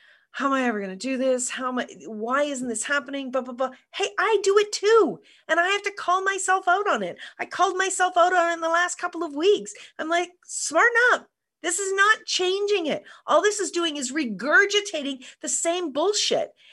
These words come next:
And that is not a vibration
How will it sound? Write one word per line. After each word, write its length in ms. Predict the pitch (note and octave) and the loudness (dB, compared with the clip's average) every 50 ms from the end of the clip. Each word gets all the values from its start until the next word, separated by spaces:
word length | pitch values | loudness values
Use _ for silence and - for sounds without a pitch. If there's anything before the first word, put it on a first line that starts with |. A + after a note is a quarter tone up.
| - - | -6 0
And 200 | C#4+ D4 C4+ A3+ | 0 0 2 2
that 260 | D#4+ E4 F#4 G#4 G4+ G4+ - - _ - | 2 2 2 0 -2 -6 -14 -20 _ -4
is 240 | - D#4+ C#4 B3+ C4 | -2 -2 -2 -2 -6
not 560 | C#4+ C#4+ D#4 E4 E4+ F4+ F4+ D#4+ D4 - - _ - | -6 -4 0 0 2 4 4 2 2 0 -4 _ -4
a 100 | A#3+ C4+ | -4 -2
vibration 1200 | A#3 C#4 C4+ C4+ B3 A3 A#3 A#3 C4 C4+ C4+ F#4+ F#4+ F#4+ - - C#4+ A3+ G#3+ G#3 G#3 A#3+ B3+ B3+ | 0 2 2 0 0 -2 -8 -4 0 0 2 2 2 0 -2 -2 -2 -2 -2 -2 -4 -6 -10 -12